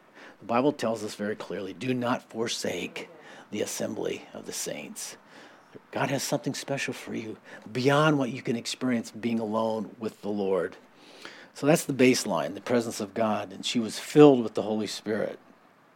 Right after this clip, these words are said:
The first thing we see in verse forty-one is that she heard. The Holy Spirit gives you ears to hear what is on God's heart, and that's important. Verse forty-two,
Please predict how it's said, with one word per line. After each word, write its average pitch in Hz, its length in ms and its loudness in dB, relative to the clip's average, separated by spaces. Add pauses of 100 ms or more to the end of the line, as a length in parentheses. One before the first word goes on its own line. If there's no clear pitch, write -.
(320)
The - 500 -16
first 160 240 10
thing 139 140 10
we 123 100 4
see - 160 2
in 120 100 6
verse 110 180 0
forty-one 117 460 2
is 104 140 -6
that - 160 -8
she 110 140 -6
heard. 92 420 -6 (840)
The 117 120 -2
Holy 143 220 12
Spirit 135 400 2
gives 120 200 2
you 120 100 -2
ears 135 380 6
to 127 100 -4
hear 92 500 -2 (560)
what 113 200 -2 (160)
is 110 200 -8
on 110 200 0
God's 98 320 -2
heart, 101 300 -4
and 104 140 -12
that's 104 200 -8
important. 165 440 -6
Verse 113 180 -4
forty-two, 131 640 4